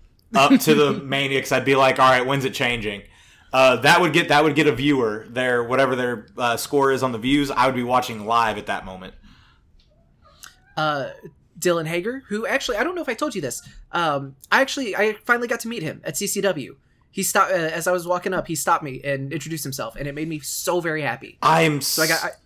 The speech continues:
Speaker 1: so bummed out I didn't get to talk to him at all because I
Speaker 2: Mm-hmm.
Speaker 1: got put on a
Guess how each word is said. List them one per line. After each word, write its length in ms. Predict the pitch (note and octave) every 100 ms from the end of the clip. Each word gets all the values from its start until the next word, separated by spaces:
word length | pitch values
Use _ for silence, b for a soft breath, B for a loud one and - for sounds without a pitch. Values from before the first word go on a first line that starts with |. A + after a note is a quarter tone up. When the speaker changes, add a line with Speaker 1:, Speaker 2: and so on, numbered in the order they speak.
| -
Speaker 1:
so 380 | - F3 D#3+
bummed 220 | D3+ C#3+ C#3
out 100 | C3+
I 40 |
didn't 100 | C3
get 80 | B2+
to 60 | A#2+
talk 200 | B2 -
to 60 |
him 140 | A2+ A2
at 60 |
all 280 | G#2 G2+ - -
because 320 | A#2+ B2 A2+
I 240 | A#2 A#2
Speaker 2:
Mm-hmm. 400 | A2 - E3+ D#3+
Speaker 1:
got 220 | C3 B2
put 160 | - B2
on 200 | A#2+ A#2
a 600 | A2 A2 G#2 G2+ G2 F#2+